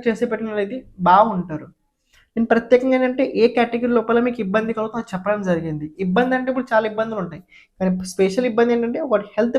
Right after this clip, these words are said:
పైన ప్రాబ్లం ఉంటుంది, రెండోది జాబ్ చోటు. ఈ రెండు మీరు చాలా జాగ్రత్తగా సూక్ష్మంగా ఆలోచించి అడుగు ముందుకు వేసినట్లయితే బాగుంటది. And దీనికి సంబంధించి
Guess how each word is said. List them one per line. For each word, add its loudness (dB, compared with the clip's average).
పైన 2
ప్రాబ్లం 2
ఉంటుంది, -2
రెండోది 0
జాబ్ 6
చోటు. -6
ఈ 4
రెండు 6
మీరు 2
చాలా -2
జాగ్రత్తగా 0
సూక్ష్మంగా -4
ఆలోచించి -2
అడుగు -2
ముందుకు -2
వేసినట్లయితే -6
బాగుంటది. -2
And 0
దీనికి 2
సంబంధించి 0